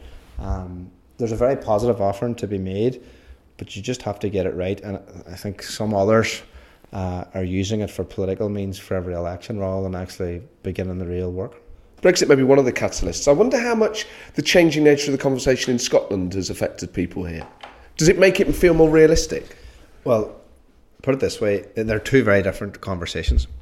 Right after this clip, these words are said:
Speaker 1: Um, if Scotland goes independent, it'll absolutely change the position here.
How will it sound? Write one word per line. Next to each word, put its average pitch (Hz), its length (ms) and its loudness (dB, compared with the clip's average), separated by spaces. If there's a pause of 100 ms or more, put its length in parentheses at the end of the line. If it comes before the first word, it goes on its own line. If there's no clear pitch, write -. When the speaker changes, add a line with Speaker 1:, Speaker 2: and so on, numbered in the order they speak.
(120)
Speaker 1:
Um, 92 420 -4 (540)
if 113 80 -10
Scotland 123 320 0
goes 101 140 0
independent, 92 560 -8 (580)
it'll 92 360 -8
absolutely - 420 -6
change 90 400 -12
the - 80 -20
position 95 380 -14
here. 101 300 -14